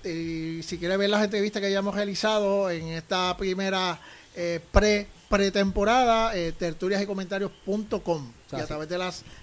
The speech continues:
Speaker 1: redes sociales, eh, específicamente Facebook, Tertulias y Comentarios.
Speaker 2: Antes de irnos,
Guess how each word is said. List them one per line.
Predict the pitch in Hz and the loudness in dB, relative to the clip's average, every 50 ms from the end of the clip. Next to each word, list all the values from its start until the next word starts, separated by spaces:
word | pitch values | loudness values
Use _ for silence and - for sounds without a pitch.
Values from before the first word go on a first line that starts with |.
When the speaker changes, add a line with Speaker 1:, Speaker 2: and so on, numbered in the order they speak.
| - - | -12 -6
Speaker 1:
redes | 175 180 185 170 | -4 -4 -4 -2
sociales, | - 202 196 220 254 269 269 247 226 226 220 - - - - - - - - - | -4 -4 -2 0 0 0 0 0 -2 -4 -6 -8 -14 -20 -20 -20 -20 -20 -20 -16
eh, | - 147 151 151 | -12 -10 -10 -10
específicamente | 143 - 196 - - 151 147 170 170 185 180 180 190 185 - 185 | -10 -10 -12 -10 -10 -8 -6 -4 -2 -2 0 -2 -2 -4 -4 -4
Facebook, | - 220 247 233 233 214 | -4 -4 -4 -4 -6 -8
Tertulias | - 196 160 - - 180 202 208 196 - - - | -6 -6 -8 -4 -2 -2 -2 -2 -4 -6 -10 -12
y | 226 233 - - - | -12 -14 -14 -14 -8
Comentarios. | - 202 185 180 165 147 - 156 135 131 - - - - - - | -6 -6 -4 -4 -8 -8 -8 -10 -10 -10 -12 -16 -18 -18 -2 2
Speaker 2:
Antes | 165 175 185 214 202 | 4 4 4 2 0
de | 196 208 196 | 0 2 2
irnos, | 202 202 190 160 131 | 4 4 4 2 2